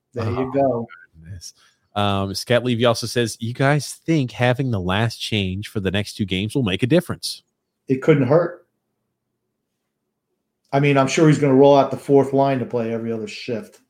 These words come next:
Speaker 1: That's what he likes to do.
Speaker 2: Stop.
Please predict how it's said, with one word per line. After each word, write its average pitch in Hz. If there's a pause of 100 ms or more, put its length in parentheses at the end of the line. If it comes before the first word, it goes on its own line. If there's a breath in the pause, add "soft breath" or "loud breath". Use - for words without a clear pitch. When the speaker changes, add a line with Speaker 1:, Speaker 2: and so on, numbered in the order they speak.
(380)
Speaker 1:
That's -
what 123
he 117
likes 107
to 101
do. 98 (760)
Speaker 2:
Stop. -